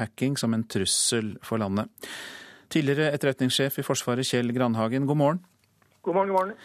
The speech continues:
Speaker 1: Du er med oss på telefon, og dette er jo ikke første gang vi hører om, eh, hackerangrep mot, eh, vestlige politiske organisasjoner.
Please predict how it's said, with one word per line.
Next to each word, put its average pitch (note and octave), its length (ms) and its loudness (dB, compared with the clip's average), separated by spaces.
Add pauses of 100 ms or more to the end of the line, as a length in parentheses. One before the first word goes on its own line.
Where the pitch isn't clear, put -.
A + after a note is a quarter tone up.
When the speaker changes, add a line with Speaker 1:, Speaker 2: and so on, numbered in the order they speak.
(180)
Speaker 1:
Du - 80 -2
er E3 80 6
med D3+ 140 6
oss - 100 2
på D#3+ 80 -2
telefon, D#3+ 680 0 (100)
og D3 240 2
dette C#3+ 160 0
er C3+ 80 2
jo A#2 80 0
ikke C#3 160 -6
første B2+ 240 -2
gang A2+ 240 2
vi C#3+ 80 0
hører A#2 320 2
om, A#2+ 160 2
eh, A2+ 240 2
hackerangrep G#2+ 640 -2
mot, G#2+ 320 0
eh, G#2+ 320 0
vestlige G2+ 400 0
politiske G#2+ 800 -2
organisasjoner. A2 1040 0